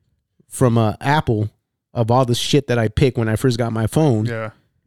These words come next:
Speaker 1: I still go back to the V C Star to <laughs> see what's
Speaker 2: Oh.
Speaker 1: going on locally. So
Speaker 2: Hundred percent.
Speaker 1: I, I think local,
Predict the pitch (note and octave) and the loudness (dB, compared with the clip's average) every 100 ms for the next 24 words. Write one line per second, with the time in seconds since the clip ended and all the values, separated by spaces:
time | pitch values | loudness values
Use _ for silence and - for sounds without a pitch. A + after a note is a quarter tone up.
0 | _ _ _ _ _ D3+ D#3 - F#3 D3 | _ _ _ _ _ 0 0 2 2 4
1 | C3 A#2 B2 - A#2+ A2 B2 B2 B2+ A2 | 2 2 0 2 2 2 2 0 0 -2
2 | - A#2+ A2+ A#2+ - C3 - C#3+ A2+ B2 | 0 0 0 0 0 0 2 0 2 4
3 | F#3 C#3 C3 B2 A2+ G#2+ A2 G2+ G#2 - | 4 4 4 4 4 2 2 0 0 2
4 | B2 A#2+ A#2+ C#3 A#2 D3+ E3+ D#3 B2 D3 | 4 2 0 -2 0 2 2 2 4 2
5 | C#3 C#3+ C#3 | 4 2 2